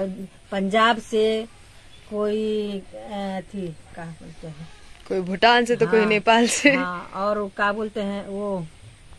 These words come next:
Speaker 1: पाकिस्तान से बहुत से दोस्त हैं जो हमारा वीडियो का इंतजार करते हैं। तो आप लोगों को मैं दिल से धन्यवाद करना चाहूँगी।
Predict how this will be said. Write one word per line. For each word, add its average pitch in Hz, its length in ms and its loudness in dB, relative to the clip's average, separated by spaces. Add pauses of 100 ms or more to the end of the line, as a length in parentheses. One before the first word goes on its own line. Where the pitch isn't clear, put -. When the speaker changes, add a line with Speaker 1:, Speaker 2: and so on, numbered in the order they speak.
(140)
Speaker 1:
पाकिस्तान 254 640 2
से 233 220 -2
बहुत 233 500 0
से 269 140 0
दोस्त 220 380 -2
हैं 247 280 -4 (420)
जो 202 140 -4
हमारा 196 240 -4
वीडियो 196 380 -4
का 190 280 -6
इंतजार 180 640 -6
करते 165 280 -8
हैं। 151 480 -10 (460)
तो 202 60 -6
आप 202 200 0
लोगों 220 260 -2
को 226 120 -4
मैं 214 340 -2
दिल 208 200 -2
से 202 120 -4
धन्यवाद 190 480 -2
करना 190 280 -6
चाहूँगी। 190 540 -4